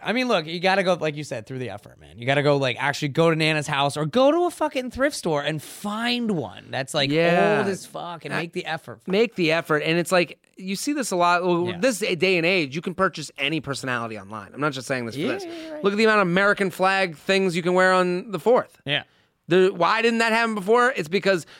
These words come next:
Speaker 2: there was only one guy or girl that had the energy and personality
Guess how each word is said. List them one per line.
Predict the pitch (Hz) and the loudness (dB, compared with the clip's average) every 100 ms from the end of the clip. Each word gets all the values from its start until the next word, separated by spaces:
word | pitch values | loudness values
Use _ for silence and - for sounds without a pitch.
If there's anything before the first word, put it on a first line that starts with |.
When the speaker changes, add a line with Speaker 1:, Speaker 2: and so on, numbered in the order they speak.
| _ - | _ 0
Speaker 2:
there | |
was | 170 170 | 2 4
only | 208 214 | 4 4
one | 170 170 196 220 214 | 4 4 4 4 2
guy | 180 190 185 | 0 2 2
or | 165 | 2
girl | 135 175 165 147 | 4 4 4 4
that | 139 | 2
had | 160 | 0
the | 147 165 | -4 -4
energy | 165 160 139 | 0 0 0
and | 147 | -2
personality | 135 147 143 143 151 147 131 | 0 -4 -2 0 2 2 0